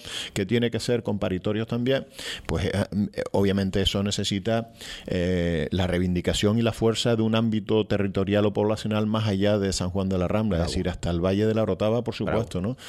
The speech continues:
Speaker 1: Ah, no se pueden tener los recursos sanitarios en todas las localidades, y si no creemos en el modelo que en su día se pensó o por el que decimos,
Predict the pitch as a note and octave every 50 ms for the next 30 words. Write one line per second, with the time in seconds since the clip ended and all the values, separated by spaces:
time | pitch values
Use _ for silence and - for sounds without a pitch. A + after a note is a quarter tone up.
0 | - - - - - - - - - G#2+ G2+ G2+ G2 F#2+ F#2+ F#2+ F#2 F#2+ F#2+ F#2
1 | - - - G2 G2+ A2 B2 B2+ - A#2+ G2+ G2 G2+ G2 F#2 F#2 - F#2+ F#2 F#2+
2 | F#2+ F#2+ F#2+ F#2 - G2 E2+ - G2 F#2+ - - F#2+ F#2 F2 - - F#2+ F2+ F2+
3 | F2 F#2+ F#2+ F#2 G2 F#2+ F#2 F2+ F2+ F2 - - - G2 F#2 F2+ F2+ F2+ F2 F2+
4 | E2+ - - G2 G2 F2+ F2 E2+ E2+ E2+ F2+ E2 E2+ E2 D#2+ E2+ F#2 G#2 A2+ C3
5 | D3+ D3+ - - - - - - - - - - - - - - A#2 G#2+ - -
6 | G2+ G2 G2+ A#2 B2+ A#2 C3 A#2 A#2+ B2+ B2 A#2 G#2 F#2+ F#2 G#2+ F#2 F#2 F#2 F2
7 | F2+ F#2+ G2+ A2 A2 A2 G#2+ G#2 A2 G#2 - G#2 G#2 G#2 A2 A2 G#2+ G#2+ G#2 -
8 | - G#2 G2 G2 G2 F#2+ - C3+ C3+ C3+ - - G2+ F2+ G2 G2 F#2 E2+ - -
9 | F#2+ F2 E2+ F2 - - D3 D#3+ E3+ C3+ F#2 D#2+